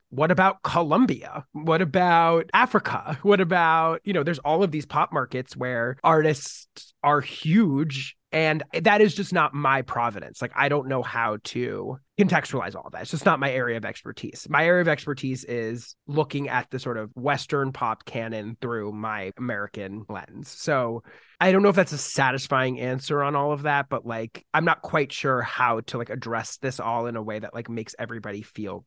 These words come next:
good. So when it comes to abba in particular, I stand by what I said because I think that it's, first of all, being in tier two is a perfectly reasonable place for an act that is extremely exciting to people to this day. I mean, we're, we've put artists in tier two that are going to be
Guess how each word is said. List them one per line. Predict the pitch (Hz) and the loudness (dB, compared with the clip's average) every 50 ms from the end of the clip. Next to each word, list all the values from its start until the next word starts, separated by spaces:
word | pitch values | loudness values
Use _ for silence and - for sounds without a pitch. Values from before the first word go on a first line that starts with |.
| _ _ | _ _
good. | - - - - - - 143 135 - _ _ | -16 -14 -14 -14 -14 -14 -14 -14 -16 _ _
So | - - - - 202 185 165 151 147 139 135 131 - - _ | -16 -12 -2 2 4 4 6 4 4 2 2 0 -2 -6 _
when | - 202 202 | 2 2 4
it | 190 190 | 4 2
comes | - 208 226 214 - | 2 2 2 2 2
to | 208 180 | 0 0
abba | - 156 160 165 170 | 2 2 2 2 2
in | 165 160 160 135 | 2 0 0 0
particular, | 151 147 - - 202 196 - 160 139 131 123 123 123 120 127 120 - _ | -4 -6 -4 -4 -4 -2 -2 -2 -2 -2 -2 -4 -4 -4 -6 -8 -6 _
I | - 175 180 180 | 2 2 4 2
stand | 170 - - - - 202 202 202 208 165 156 135 | 0 -2 -6 -2 2 4 4 4 4 2 -2 2
by | 147 143 147 151 156 | 4 4 6 4 4
what | 156 160 156 147 | 2 2 0 0
I | 135 135 131 | 0 -2 -4
said | 135 - - 143 127 98 - - 110 131 - | -4 -2 -2 0 0 -2 -4 -8 -12 -8 -6
because | 143 139 135 156 143 127 143 | -6 -2 -2 -2 -2 -2 -2
I | 123 135 135 | -2 -2 -2
think | 135 - - 147 147 143 - - | -4 -4 -4 -2 -2 -2 -6 -8
that | - 143 135 131 127 123 123 123 - _ _ | -6 -4 -2 0 0 0 -2 -4 -8 _ _
it's, | 196 220 165 - - - - _ _ 131 | 4 4 4 2 -6 -16 -20 _ _ 4
first | 240 240 202 - | 4 4 4 4
of | 180 | 4
all, | 165 147 139 | 2 2 4
being | 127 175 180 196 214 226 | 2 2 4 4 4 4
in | 214 190 | 4 2
tier | 165 - 170 156 147 | 2 0 0 0 0
two | 135 - 170 160 151 139 131 123 120 120 120 - _ | 0 -2 -2 0 2 2 2 0 0 -2 -6 -6 _
is | 165 165 151 151 | 0 0 2 2
a | 151 | 0
perfectly | - - 185 160 170 151 165 151 | 0 0 0 0 0 -2 -2 -2
reasonable | 135 143 143 131 147 143 139 | -2 -2 -4 -2 -2 -4 -2
place | 135 151 139 131 135 | 0 0 -2 -2 -2
for | - 135 127 | -4 -4 -2
an | 127 117 | -2 -2
act | 113 123 120 123 - - | -2 -2 -2 -4 -4 -6
that | 127 117 | -6 -6
is | 120 117 127 | -6 -6 -8
extremely | 120 - - - 139 127 123 117 113 | -8 -10 -6 -4 -2 -2 -2 -4 -6
exciting | 110 - - - 120 120 113 107 104 117 | -8 -8 -8 -6 -6 -6 -6 -6 -8 -8
to | - 117 | -10 -10
people | - 127 113 - 104 113 | -10 -10 -8 -6 -8 -8
to | 110 - - 110 | -8 -8 -10 -10
this | 107 104 - | -10 -12 -10
day. | _ 123 117 104 90 | _ -6 -6 -6 -6
I | 85 | -8
mean, | 95 92 90 98 | -10 -10 -10 -10
we're, | 113 110 110 113 - | -10 -10 -10 -10 -8
we've | 135 135 127 139 139 139 135 135 | -8 -8 -6 -4 -4 -6 -4 -4
put | 160 156 | -4 -2
artists | 139 127 131 127 - - | -2 -2 -2 -4 -6 -8
in | 123 | -8
tier | 117 - 123 117 | -8 -6 -8 -8
two | - - 131 127 123 | -8 -6 -6 -6 -6
that | 120 113 107 | -6 -6 -6
are | 110 117 | -8 -6
going | 110 117 110 110 107 110 113 | -6 -6 -6 -6 -6 -8 -10
to | - - - | -12 -14 -14
be | 107 110 107 104 104 110 - | -12 -10 -10 -8 -10 -10 -4